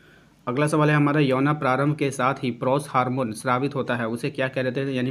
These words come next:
पुरुषों में जो हार्मोन स्रावित होता है यौना आरंभ के दौरान, उसे हम लोग टेस्टोस्टेरोन कहते हैं, ठीक है। निम्न में से कौन सा गुणसूत्र शिशु लिंग का निर्धारण करता है? तो कौन सा गुणसूत्र करेगा?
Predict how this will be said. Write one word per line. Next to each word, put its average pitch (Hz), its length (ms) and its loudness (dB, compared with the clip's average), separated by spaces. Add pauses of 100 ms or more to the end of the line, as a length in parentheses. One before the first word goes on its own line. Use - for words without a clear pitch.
पुरुषों 127 360 -2
में 156 140 6
जो 143 120 0
हार्मोन 123 440 0
स्रावित 123 420 -4
होता 120 200 -2
है 123 100 0
यौना 117 260 -2
आरंभ 120 300 -2
के 120 80 -6
दौरान, 110 300 -4 (360)
उसे 131 200 -2
हम 135 180 0
लोग 151 200 -2
टेस्टोस्टेरोन 123 760 -2
कहते 104 320 -6
हैं, 104 220 -14
ठीक 156 160 -2
है। 147 180 0 (440)
निम्न 151 380 4
में 143 120 6
से 147 180 0 (460)
कौन 147 260 4
सा 156 180 0
गुणसूत्र 127 580 -2
शिशु 143 360 -2
लिंग 147 280 2
का 143 180 0
निर्धारण 127 500 -2
करता 123 300 -4
है? 123 140 -4
तो 120 100 -12
कौन 131 260 -4
सा 135 140 -4
गुणसूत्र 127 480 -6
करेगा? 131 420 -4